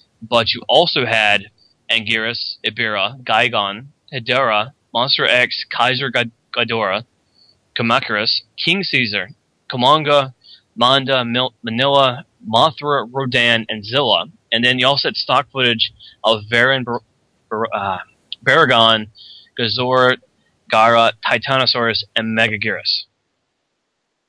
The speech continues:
So, I mean, it's just one of those that you had almost every single, the only ones missing was King Ghidorah, Mechagodzilla, and I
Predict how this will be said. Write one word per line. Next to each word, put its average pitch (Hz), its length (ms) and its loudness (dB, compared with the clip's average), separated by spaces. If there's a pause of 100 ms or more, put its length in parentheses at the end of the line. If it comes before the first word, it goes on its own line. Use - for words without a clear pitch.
(120)
So, - 160 -2
I 117 100 2
mean, 117 420 0 (720)
it's - 280 -4
just 147 180 -8
one 156 280 -4
of 156 80 -2
those 135 580 0 (580)
that 120 180 0
you 117 100 -8
had 123 120 2
almost 113 300 -6 (100)
every 131 420 -6
single, 117 800 -4 (440)
the 131 120 2
only 190 160 2
ones 170 320 -6
missing 233 520 -2 (920)
was 135 160 -2
King 202 440 -4
Ghidorah, 110 520 -4 (800)
Mechagodzilla, 107 920 -4 (1500)
and 120 600 2
I - 1300 -14